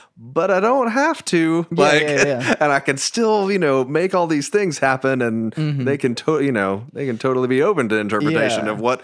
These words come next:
Speaker 1: what on earth that meant, you know, that kind of thing. So
Speaker 2: Yeah, and, and honestly, it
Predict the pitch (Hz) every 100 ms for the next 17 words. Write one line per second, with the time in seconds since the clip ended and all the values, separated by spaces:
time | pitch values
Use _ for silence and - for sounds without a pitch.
0 | - - 123 151 156 170 - 170 165 190
1 | 117 95 - 117 104 104 107 - 110 98
2 | - 101 92 160 208 185 151 151 165 160
3 | 147 123 - _ _ - 156 160 208 -
4 | 175 156 143 123 127 -